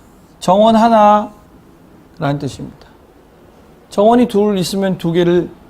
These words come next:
하면 되겠죠. 그런데 정원을 킵하라는 것 무슨 뜻이에요? 정원을 가꾸다가 됩니다. 가꾸다. 이렇게 한국말로 기르다가 되든지 가꾸다가 되든지 간에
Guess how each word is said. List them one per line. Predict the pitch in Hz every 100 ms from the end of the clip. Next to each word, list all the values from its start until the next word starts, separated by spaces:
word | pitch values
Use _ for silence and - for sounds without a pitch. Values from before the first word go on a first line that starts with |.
| - _ - -
하면 | - 160
되겠죠. | 139 117 - - _ _ - -
그런데 | - 226 196 190 202 - - -
정원을 | 170 190 262 277
킵하라는 | - 233 240 220 202 185
것 | 170 175 - - -
무슨 | 156 185 190
뜻이에요? | 175 - 151 196 277 - - -
정원을 | - 143 170 285 - - - - - - - - - - - -
가꾸다가 | 151 147 214 220 220 214 220
됩니다. | 190 147 - - - - - - - - - - - -
가꾸다. | - - - - - - - - -
이렇게 | 185 233 254
한국말로 | 247 269 247 185 147 202 -
기르다가 | 170 202 220 226
되든지 | 202 185 190 190 202
가꾸다가 | 170 156 185 185 185
되든지 | 175 165 165 156
간에 | 156 156 214